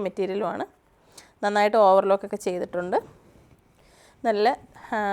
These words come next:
ത്രെഡ് വർക്കാണ് കൊടുത്തിട്ടുള്ളത്. ഇത്രയും പോർഷൻ സിപ്പും വരുന്നുണ്ട്. അപ്പോൾ നല്ലൊരു ബ്രാൻഡിൻ്റെ ആണ്. നിങ്ങൾക്ക് ഇഷ്ടപ്പെട്ടിട്ടുണ്ടെങ്കിൽ ഇതിൻ്റെ സ്ക്രീൻഷോട്ട് എടുക്കാം.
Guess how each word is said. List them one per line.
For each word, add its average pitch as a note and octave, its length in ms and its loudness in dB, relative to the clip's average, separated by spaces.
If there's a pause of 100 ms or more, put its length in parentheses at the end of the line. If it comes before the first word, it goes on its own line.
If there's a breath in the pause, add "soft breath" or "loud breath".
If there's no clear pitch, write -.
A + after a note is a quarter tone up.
(280)
ത്രെഡ് G3+ 340 2
വർക്കാണ് G3 400 -2
കൊടുത്തിട്ടുള്ളത്. F#3 480 -6 (460 soft breath)
ഇത്രയും G3 320 -4
പോർഷൻ F#3+ 240 -4 (520 soft breath)
സിപ്പും F#3 360 -6
വരുന്നുണ്ട്. E3 340 -6 (580 soft breath)
അപ്പോൾ D4 160 0 (260)
നല്ലൊരു C4+ 420 4
ബ്രാൻഡിൻ്റെ A#3 560 0
ആണ്. G3+ 160 -6 (380 soft breath)
നിങ്ങൾക്ക് A3 240 -6 (140)
ഇഷ്ടപ്പെട്ടിട്ടുണ്ടെങ്കിൽ A3+ 800 -8 (500 loud breath)
ഇതിൻ്റെ A3 260 -4
സ്ക്രീൻഷോട്ട് G#3+ 480 -4
എടുക്കാം. F#4+ 220 -4